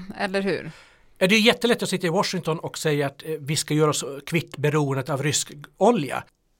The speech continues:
Speaker 2: U S A är ju oberoende vad gäller olja. Så det är lätt för dem att säga att Europa ska ta den här smällen. De behöver inte ta en smäll.
Speaker 1: Ja, men du, på tal om det, vi, vi ser ju redan rekordpriser på bensin och diesel, eh,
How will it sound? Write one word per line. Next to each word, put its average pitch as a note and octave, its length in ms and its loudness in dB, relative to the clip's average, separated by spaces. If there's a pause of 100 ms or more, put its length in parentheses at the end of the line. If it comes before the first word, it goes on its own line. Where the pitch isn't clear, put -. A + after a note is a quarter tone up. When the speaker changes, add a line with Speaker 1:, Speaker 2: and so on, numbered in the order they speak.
(200)
Speaker 2:
U G#3 160 6
S - 140 2
A G3+ 220 6
är D#3+ 180 0
ju D#3 200 -2
oberoende G3 800 2
vad C#3+ 120 -6
gäller B2+ 560 -10
olja. C3+ 380 -6 (420)
Så - 100 -2
det F3+ 80 4
är - 20 4
lätt G#3+ 180 6
för F#3+ 100 2
dem B3+ 240 6
att - 80 4
säga C#3+ 280 0
att C#3+ 80 -6
Europa A3+ 420 0
ska - 140 -2
ta D#3+ 200 4
den A#2 100 -4
här C3+ 120 -4
smällen. B2 400 -6
De C4 260 6
behöver G3+ 240 4
inte - 160 -10
ta - 120 -12
en - 60 -12
smäll. - 280 -12 (920)
Speaker 1:
Ja, A#3 60 2
men A#3 120 4
du, A#3+ 80 2
på A#3 100 0
tal A#3+ 320 6
om B3 140 4
det, E3 300 2
vi, G3+ 240 -2
vi G#3+ 160 -2
ser B3 220 2
ju D4 140 6
redan A3+ 300 6
rekordpriser G3+ 640 2
på E3+ 100 -2
bensin F3 360 0
och E3+ 80 0
diesel, G3+ 640 2
eh, A3+ 60 4